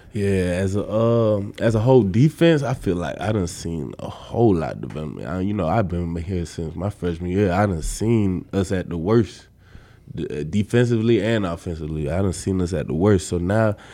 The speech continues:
that we actually took this, uh, past year, took this off season really, really serious, and really, really, like, we, we really, like, this what we really wanna do, I done seen a great difference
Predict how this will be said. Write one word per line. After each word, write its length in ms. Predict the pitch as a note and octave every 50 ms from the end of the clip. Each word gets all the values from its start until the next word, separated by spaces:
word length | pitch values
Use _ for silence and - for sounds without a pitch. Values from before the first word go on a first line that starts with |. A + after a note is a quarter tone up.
| - - -
that 160 | - D#2+ F2
we 260 | F2+ G#2 G#2 F2+ B1+ -
actually 560 | - - G2+ A2 G2+ - G2+ F#2+ F#2 F#2 E2
took 340 | - - - - C3 B2+ - - E2+ - - - - - - - -
this, 360 | - - - - A2 A2 F#2+ G2
uh, 240 | E2 G#2 G#2 G#2
past 420 | G2 - B2 A#2+ A#2 A2+ A#2 A2 -
year, 240 | A#2 A#2+ B2 A#2+ A2+
took 320 | - - - - A2+ D2+
this 160 | G2+ A2+ G2+ -
off 220 | - G#2+ A#2 A#2+ A#2
season 400 | - - B2 A#2 G#2+ F#2+ E2+ E2
really, 300 | F#2 A2+ B2+ C3 B2 A2+
really 300 | A2 A#2 B2+ C3+ B2+ G#2+
serious, 560 | - - - B2 C3 C#3+ D3+ D3+ D3+ D#3 - - - - - - - - - - - - - - - - - -
and 240 | D2+ E2+ E2+ E2 F#2
really, 300 | A2 B2 C#3 D3 C3+ C3
really, 340 | B2 A#2+ B2+ C#3 C#3+ C#3 C3
like, 260 | A#2 A2 G#2+ G#2 D#2
we, 140 | F2 A2+ A#2
we 480 | A2 F#2 E2 C#2+ A1+ A#1 F2 F2+ G#2+
really, 440 | A2+ F2 E2 E2+ F#2 A#2+ C#3 D3+ C3+
like, 220 | - F#2 F#2+ F2+ F#2
this 140 | A#2 A#2+ A#2+
what 220 | A#2 B2 C3 -
we 120 | - G#2+ G#2+
really 340 | G2 F2+ G2 A#2+ C#3 C3
wanna 260 | B2 B2 B2+ B2+ B2 A#2
do, 320 | A#2 C3+ D#3 E3 D#3 - - - - - - - - - - - - - -
I 80 | -
done 140 | G2 G#2 G2
seen 280 | F2+ - - G#2+ G2+ F#2+
a 100 | E2+ D#2+
great 580 | D2+ D#2+ D#2 D2+ E2 F2+ G#2+ C3 - - F2+
difference 640 | E2+ G2 F#2 - - F2+ E2+ - - - - -